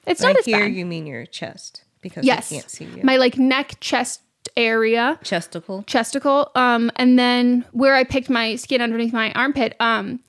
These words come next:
Speaker 1: the fake blood really adhered to that. So it has been stopping me from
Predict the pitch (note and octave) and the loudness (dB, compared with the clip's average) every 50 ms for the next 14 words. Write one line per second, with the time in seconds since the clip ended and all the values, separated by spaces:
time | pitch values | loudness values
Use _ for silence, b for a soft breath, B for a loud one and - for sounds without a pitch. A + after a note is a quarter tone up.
0 | B B B B B B B B - C4+ B3 C#4 B3+ B3 B3+ C4 B3+ A#3+ G#3 A3 | B B B B B B B B -2 0 2 2 2 2 2 2 0 2 4 4
1 | A#3+ A#3+ A#3 B3 A#3+ A3+ A#3 - A3 A3 A3+ A3 G3+ - - - A#3 G#3+ E3 F3 | 4 4 4 2 0 -2 -2 0 2 2 2 0 -2 -6 -8 -4 -2 0 0 0
2 | G#3 A#3+ C#4 - _ _ - - - - - B3+ G3+ F#3 C#3 - - G#3+ C#4 - | 0 -2 -2 -4 _ _ -16 -14 -10 -6 -2 0 0 0 0 -2 -4 -6 -10 -14
3 | _ _ _ _ _ _ _ _ - B3 B3 B3+ G3+ A3+ A3+ B3 D4 C#4 - A#3+ | _ _ _ _ _ _ _ _ -2 -2 -2 0 0 0 2 2 0 0 2 0
4 | A#3 A3+ A3+ G#3+ - - - - - - B3+ A3+ A3+ - B3+ A#3 A3+ A3 G#3+ - | 0 0 0 -4 -6 -10 -12 -8 -2 2 2 2 2 2 0 0 0 -2 -2 -2
5 | G#3+ G#3 G3+ G#3+ A#3 | -4 -2 -2 -4 -6